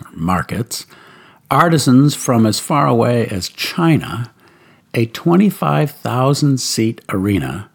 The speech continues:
and one of the seven wonders of the ancient world, the Temple of Artemis, or Diana.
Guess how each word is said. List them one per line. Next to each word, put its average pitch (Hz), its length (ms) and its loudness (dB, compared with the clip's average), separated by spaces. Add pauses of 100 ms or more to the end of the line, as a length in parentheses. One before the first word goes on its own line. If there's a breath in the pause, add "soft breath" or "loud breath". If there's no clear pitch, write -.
(640 soft breath)
and 90 200 -4
one 117 180 4
of 110 360 2
the 90 80 -6
seven 127 500 0
wonders 101 520 2
of 95 120 -4
the 95 120 0
ancient 98 440 -4
world, - 420 -2 (540 loud breath)
the 90 100 -4
Temple 98 480 -2
of 90 220 -10
Artemis, - 680 -6
or 76 200 -10
Diana. 85 600 -6